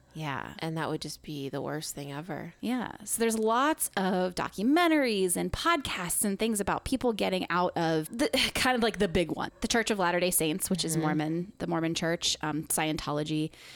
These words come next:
Speaker 1: things like that. But I don't think there are a lot of people talking about <laughs> the way that Christianity has affected them and the
Speaker 2: Because
Speaker 1: Christian
Speaker 2: it's still
Speaker 1: church.
Speaker 2: very, it's very taboo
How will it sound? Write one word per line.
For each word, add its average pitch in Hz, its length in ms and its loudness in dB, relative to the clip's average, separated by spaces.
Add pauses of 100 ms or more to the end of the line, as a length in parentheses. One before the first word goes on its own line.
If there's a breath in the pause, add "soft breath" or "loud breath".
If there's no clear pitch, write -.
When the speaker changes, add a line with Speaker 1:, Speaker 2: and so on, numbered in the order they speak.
(180 loud breath)
Speaker 1:
things 233 180 0
like 180 160 0
that. - 220 -2 (120)
But - 280 0
I 196 80 2
don't 262 140 2
think 311 180 2
there 294 140 6
are 233 40 4
a 208 60 2
lot 185 180 0
of 180 60 -2
people 175 220 -2
talking 180 480 -2
about - 440 0 (400)
<laughs> 226 40 -2 (600 loud breath)
the 214 100 2
way 202 100 4
that - 100 0
Christianity 165 1080 0
has 151 320 -2
affected - 460 -6
them - 300 -4 (320)
and 151 400 -4
the - 60 -20
Speaker 2:
Because 226 340 -2
Speaker 1:
Christian 233 220 0
Speaker 2:
it's - 80 2
still 214 400 2
Speaker 1:
church. - 140 -14
Speaker 2:
very, 170 840 -2
it's 208 160 -6
very 277 260 2
taboo 175 640 0